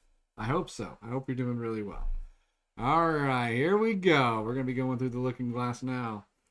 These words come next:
We're gonna have some fun. We're gonna get four uncommons because Legende always gives up the best. We have yet hit a mana drain. No, we hit a mana drain, didn't we? I can't remember. We might have hit a mana drain.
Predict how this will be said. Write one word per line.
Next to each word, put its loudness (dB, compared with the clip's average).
We're -8
gonna -6
have -10
some -18
fun. -2
We're -12
gonna -8
get -10
four 6
uncommons -2
because -4
Legende 0
always -2
gives -4
up -8
the -20
best. -2
We 4
have 0
yet 0
hit -2
a -2
mana -6
drain. -8
No, -4
we -8
hit -2
a -4
mana -10
drain, -20
didn't -14
we? -6
I -4
can't -6
remember. -18
We -4
might 2
have -2
hit -6
a -12
mana -14
drain. -20